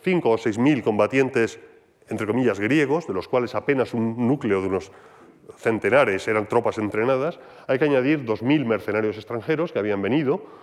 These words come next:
por ejemplo, el cardenal Isidoro, que había venido de Italia con doscientos arqueros, o Giovanni Giustiniani, que había venido con, eh, setecientos genoveses y cuatrocientos quiotas, creo recordar.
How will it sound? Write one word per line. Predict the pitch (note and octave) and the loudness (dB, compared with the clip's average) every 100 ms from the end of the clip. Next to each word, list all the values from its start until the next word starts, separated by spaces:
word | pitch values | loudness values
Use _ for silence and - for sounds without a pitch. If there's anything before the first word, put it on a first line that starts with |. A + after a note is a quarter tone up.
| - - - - | -20 -20 -20 -4
por | A#2 | -2
ejemplo, | A2 C3 C3 B2 C3 | 0 0 2 2 2
el | A2+ | 0
cardenal | A#2 G#2+ A2+ C#3 | 0 2 2 2
Isidoro, | C3 B2 C3 C#3 | 0 2 2 4
que | A2+ | 2
había | A#2 | 2
venido | A#2+ A#2+ A2+ | 2 2 2
de | G#2+ | 0
Italia | F#2 B2+ A2+ | 2 2 0
con | G#2 G#2 | -2 -4
doscientos | G2 A#2+ A2+ G#2 G#2+ | -6 -4 -4 -2 -4
arqueros, | F#2+ - D#3+ C#3+ F3+ - - _ _ - - - - - | -6 -2 0 0 -4 -16 -20 _ _ -20 -20 -20 -10 2
o | D3+ | 2
Giovanni | D#3+ A#2+ G#2+ C3 C3 A#2+ | 4 2 4 2 2 -2
Giustiniani, | A#2+ - B2 D3+ D#3 C#3+ F3 - - | -4 -2 0 2 2 0 -4 -8 -4
que | |
había | G2+ A2 | 0 0
venido | G#2+ A2 A#2 G#2+ B2+ - - - | 2 0 0 0 -2 -10 -20 -8
con, | - A2 A2 A#2 A#2 | 2 4 4 0 -2
eh, | G2+ G2 F#2 | -2 -2 -2
setecientos | A#2+ G#2 G#2+ B2 A2+ A2 G#2+ F#2 - | -4 -2 0 0 2 0 0 -4 -10
genoveses | - G#2+ A2 A#2 A#2+ B2+ - | -2 0 0 0 -2 -4 -6
y | G2 | -8
cuatrocientos | G2+ F2+ F#2 A2 G#2 - | -8 -8 -4 -4 -4 -4
quiotas, | G2 A#2+ - F2+ | 0 0 0 -4
creo | - G2 F#2+ F#2 | 0 0 2 0
recordar. | G2 F#2 E2+ D#2 | -4 -6 -6 -8